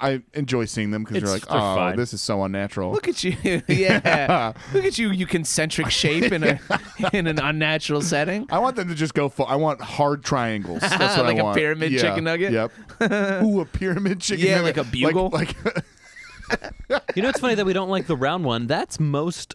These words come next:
Speaker 2: other chicken nugget shapes. Like, if you think of, like,
Speaker 3: Yeah.
Speaker 2: Wendy's chicken nuggets, it's all ovals.
Speaker 3: B K Nugs, it's all
Speaker 1: No.
Speaker 3: circles.
Speaker 1: No, they've got some kind of bone. They're not quite as pronounced as the McDonald's ones, but they're
Speaker 3: We
Speaker 2: Oh,
Speaker 3: had,
Speaker 2: yeah, you're right.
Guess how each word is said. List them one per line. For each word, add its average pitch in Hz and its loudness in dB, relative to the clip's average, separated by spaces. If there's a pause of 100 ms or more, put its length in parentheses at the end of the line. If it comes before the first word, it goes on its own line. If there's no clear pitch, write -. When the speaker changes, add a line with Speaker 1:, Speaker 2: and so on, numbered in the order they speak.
Speaker 2:
other 139 0
chicken 127 -2
nugget 117 -2
shapes. - -4
Like, 120 -2
if 120 -4
you 131 -6
think 143 -6
of, 135 -2
like, 113 0
Speaker 3:
Yeah. 101 -6
Speaker 2:
Wendy's 135 0
chicken 110 -2
nuggets, 104 -2
it's 185 -2
all 175 0
ovals. 87 -6
Speaker 3:
B 123 -2
K 139 -4
Nugs, 151 -2
it's 101 -10
all 143 2
Speaker 1:
No. - 2
Speaker 3:
circles. 143 -4 (440)
Speaker 1:
No, 147 0
they've 180 0
got 202 -4
some 127 0
kind 113 0
of 92 -4
bone. 98 -2
They're 117 0
not 123 -2
quite 123 0
as 107 -4
pronounced 98 -6
as 104 -16
the 98 -12
McDonald's 90 -4
ones, 80 -10 (460)
but 85 -6
they're 92 -2 (1160)
Speaker 3:
We - 2
Speaker 2:
Oh, 185 4
Speaker 3:
had, 208 2
Speaker 2:
yeah, 196 0
you're 190 0
right. 104 -2